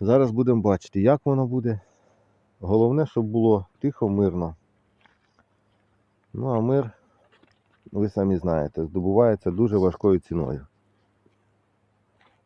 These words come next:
Дякую всім за перегляд, коментуйте.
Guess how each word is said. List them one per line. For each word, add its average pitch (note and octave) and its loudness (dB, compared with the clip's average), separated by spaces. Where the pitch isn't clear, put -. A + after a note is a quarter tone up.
Дякую A#2+ 4
всім D#3 0
за F2+ -4
перегляд, B2+ 0
коментуйте. G#2 -2